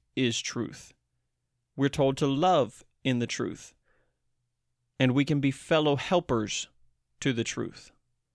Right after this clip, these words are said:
Now, as you consider that lengthy list of things having to do with truth in the Scriptures, it is quite a sobering thing.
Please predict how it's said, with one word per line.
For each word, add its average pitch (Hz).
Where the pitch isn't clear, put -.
Now, 143
as 214
you 175
consider 139
that 120
lengthy 139
list 123
of 110
things 139
having 135
to 127
do 143
with 123
truth -
in 135
the 120
Scriptures, 170
it 143
is 127
quite 175
a 147
sobering 120
thing. -